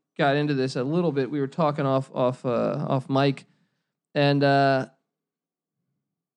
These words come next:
I, I like some of these. The, I, I think you're giving Fickell a little bit too hard of a time. Luke Fickell enters his second year at Cincinnati. Year one, he goes four and eight.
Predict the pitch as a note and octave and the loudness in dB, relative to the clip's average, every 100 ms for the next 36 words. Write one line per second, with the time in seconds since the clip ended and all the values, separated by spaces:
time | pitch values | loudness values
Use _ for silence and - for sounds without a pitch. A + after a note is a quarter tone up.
0 | _ D#3 F3+ F3 A3+ C#4 C#4 - C#3 B2+ | _ -4 -4 0 0 2 0 0 -2 -2
1 | A#2 B2 - C3 E2+ D3+ - A#3+ D#4 A3+ | -4 -6 -4 -4 -2 0 2 0 -2 -2
2 | G#3 G#3 G#3 D3+ F#3+ F#3 F3 E3 D#3 C#3+ | 0 2 2 2 0 2 4 4 4 2
3 | E3+ D3+ C3 B2+ D3 A#2+ - A#3 D#4+ - | 4 4 2 0 0 -2 0 2 2 2
4 | A#3+ A3+ F3+ F3 E3+ D3 C#3+ C4+ - A#3 | 2 4 2 2 0 -4 -2 -2 0 -2
5 | D#3+ C3 - C3 B2 A#2+ A#2 B2+ - A3+ | -2 -4 -8 -10 -4 -4 -4 -6 -4 2
6 | D4+ G#3+ G3+ F3 D3 D3+ D#3 C3 A#2 F#2 | 4 6 4 4 2 0 0 0 0 -4